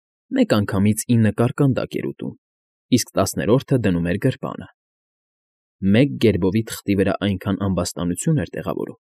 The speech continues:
որ ոչ մի ընթերցող ի վիճակի չէր մեկ անգամից կարդալ, առանց մերթ ընդ մերթ հազալու և փռշտալու։ Այդ մարդանման չնչին արարածը քչփորեց, տքնեց, խզմզեց ու վերջապես հետևյալ գրությունը թխեց.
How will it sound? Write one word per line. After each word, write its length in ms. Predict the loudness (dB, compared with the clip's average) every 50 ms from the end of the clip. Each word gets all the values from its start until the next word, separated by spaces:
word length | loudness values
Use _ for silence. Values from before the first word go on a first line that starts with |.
| _ _ _ _ _ _ _ _
որ 160 | 0 2 2 2
ոչ 240 | 2 4 4 4 2 2
մի 160 | 2 4 4
ընթերցող 560 | 4 4 2 0 -2 -2 0 -2 -2 -2 0
ի 100 | 0 0
վիճակի 460 | 0 0 0 0 -2 -2 0 -2 -4
չէր 300 | -2 -2 -6 -6 -6 -8 -14 -16 _ _ _ _ _ 0
մեկ 280 | 2 2 2 0 -2
անգամից 440 | -6 -6 -6 -6 -8 -8 -6 -8 -6
կարդալ, 460 | -6 -6 -8 -8 -10 -16 -18 -18 -20 _ _ _ _ _ _ _ _ _ _ _ _ _ _ _ _ _
առանց 340 | -2 0 2 2 2 2 2 0
մերթ 360 | 0 2 2 0 0 -2 -2
ընդ 100 | -2 0
մերթ 300 | 0 -2 -2 -2 -2 -2
հազալու 380 | -2 0 0 0 0 0 0 0
և 180 | 0 0 -2 _
փռշտալու։ 640 | _ -8 -8 -6 -6 -8 -8 -8 -10 -10 -10 -12 _ _ _ _ _ _ _ _ _ _ _ _ _ _ _ _ _ _ -2
Այդ 200 | -2 0 2 0
մարդանման 520 | 0 0 -2 -2 -2 0 2 2 2 0
չնչին 440 | 2 0 0 0 0 0 0 0 2
արարածը 480 | 0 0 0 0 0 0 0 -2 -4 -6
քչփորեց, 720 | -6 -8 -10 -10 -12 -10 -10 -4 0 0 0 0 -2 -6 -10 -12 _ _ _ _ _ _
տքնեց, 560 | -2 -2 -2 -2 -4 -2 -2 -2 -2 -2 -4 -6 -8 -10 _ _ _ _ _
խզմզեց 800 | -2 0 0 0 0 -4 -4 -4 -2 0 2 2 2 2 -2 -10 -14 _ _ _ _ _ _ _
ու 100 | 2 2
վերջապես 640 | 2 2 0 -2 -4 -6 -2 0 0 0 0 0
հետևյալ 500 | -2 -2 0 0 0 0 2 0 0 0
գրությունը 480 | 2 0 0 0 -2 -4 -8 -8 -10 -12
թխեց. 400 | -12 -14 -12 -12 -14 -12 -14